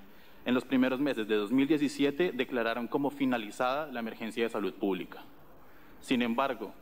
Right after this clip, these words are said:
pese a que el número de casos reportados ha terminado,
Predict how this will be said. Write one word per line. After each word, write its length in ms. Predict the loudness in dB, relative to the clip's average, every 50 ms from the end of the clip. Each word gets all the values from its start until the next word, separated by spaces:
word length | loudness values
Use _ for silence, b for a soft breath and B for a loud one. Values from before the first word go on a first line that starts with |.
| -20 -20 -4
pese 160 | -2 0 0 0
a 60 | -2
que 100 | 0 -2
el 80 | 0
número 240 | 2 4 4 4 2
de 80 | 2 0
casos 240 | 0 -2 -2 -2 -2
reportados 720 | -2 -2 -2 -2 -4 -2 -2 -2 -2 -2 -4 -8 -12 -6
ha 160 | -4 -4 -4 -2
terminado, 600 | -2 -2 0 0 0 2 2 0 0 -2 -6 -8